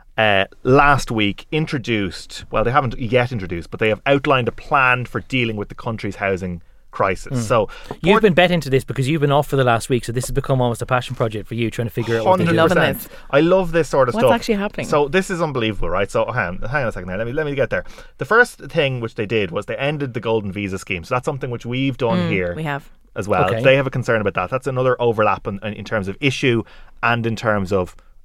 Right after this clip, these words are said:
Speaker 1: action as a result of it. The other thing they've done is that they have put a ban on new licenses for Airbnbs and short-term rentals. That's something a lot of people have talked about here for a long time,
Speaker 2: Okay.
Speaker 1: particularly in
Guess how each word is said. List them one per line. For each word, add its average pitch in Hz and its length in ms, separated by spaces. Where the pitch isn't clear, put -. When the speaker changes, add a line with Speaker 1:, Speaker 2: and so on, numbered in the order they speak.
Speaker 1:
action 110 380
as 90 120
a 95 40
result 92 260
of - 80
it. - 140
The 117 140
other 208 180
thing 185 200
they've 127 240
done 101 360
is 120 160
that 120 100
they 120 100
have 113 120
put 160 120
a 123 40
ban 143 420
on 120 240
new 143 200
licenses 127 640
for - 200
Airbnbs 104 720
and 95 100
short-term 95 440
rentals. - 420
That's 131 200
something 160 240
a 131 40
lot 135 140
of 127 60
people 123 160
have 90 120
talked - 520
about 123 280
here 117 180
for 110 140
a - 20
long 101 220
time, 98 300
Speaker 2:
Okay. 139 120
Speaker 1:
particularly 131 640
in 110 340